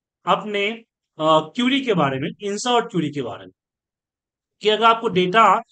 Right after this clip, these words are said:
insert करवाना हो तो insert query कैसे work करेंगे। दूसरा, हम किसी भी query को वीवीए के through कैसे run करेंगे,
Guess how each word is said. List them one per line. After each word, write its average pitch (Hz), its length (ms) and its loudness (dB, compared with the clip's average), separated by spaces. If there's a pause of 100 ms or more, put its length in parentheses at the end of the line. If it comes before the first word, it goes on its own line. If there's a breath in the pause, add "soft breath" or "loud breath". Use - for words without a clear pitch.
(160)
insert 196 480 -2
करवाना 180 380 4
हो 175 240 -2
तो 202 100 -8
insert 208 380 -2
query 202 240 -8
कैसे 180 340 -2
work 143 280 -2
करेंगे। 101 320 -14 (540 loud breath)
दूसरा, 202 720 -2 (420)
हम 254 360 0 (180)
किसी 233 220 -2
भी 320 100 -2
query 220 360 -2
को 196 240 2
वीवीए 247 480 -4
के 240 140 -2
through 214 360 -8
कैसे 220 260 0
run 135 220 -2
करेंगे, 101 280 -16